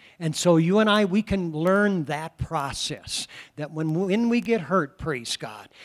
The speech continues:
It's an interesting thing. I don't know if you've ever, um, um, looked at this. Let me, let me just leave this with you. Look at Psalm a hundred and three. This is, you can write this down in your notes. It's not in the notes, but I think it's an interesting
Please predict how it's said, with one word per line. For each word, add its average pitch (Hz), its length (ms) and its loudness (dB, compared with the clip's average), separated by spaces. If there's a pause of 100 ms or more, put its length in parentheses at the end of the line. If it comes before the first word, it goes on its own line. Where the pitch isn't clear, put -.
(100)
It's 185 160 -4
an 220 80 4
interesting 185 600 0
thing. 160 240 -2
I 147 80 -2
don't 170 160 -4
know 160 60 -4
if 151 120 -6
you've 156 140 0
ever, 139 240 0 (320)
um, 139 320 -10 (260)
um, 135 380 -14
looked 151 280 -4
at 139 100 -12
this. 151 180 -6
Let 185 140 -6
me, 160 240 -2 (160)
let 175 120 -2
me 160 140 0
just 147 240 -2
leave 160 320 -2
this 151 220 -4
with 151 200 -2
you. 135 120 -6 (340)
Look 302 220 -2
at 294 160 -4
Psalm 185 420 2
a 131 60 -6
hundred 147 300 -8
and 135 120 -12
three. 131 300 -2
This 143 260 -2
is, 147 180 -6
you 180 80 -4
can 147 200 -4
write 147 220 -4
this 147 180 0
down 139 240 -4
in 127 100 -6
your 127 120 -10
notes. 131 340 -8
It's 151 160 -4
not 135 180 0
in 139 180 -6
the 120 60 -12
notes, 120 320 -14
but 131 160 -10
I 127 80 -8
think 139 240 -10
it's 135 160 -10
an 135 80 -8
interesting 151 580 -8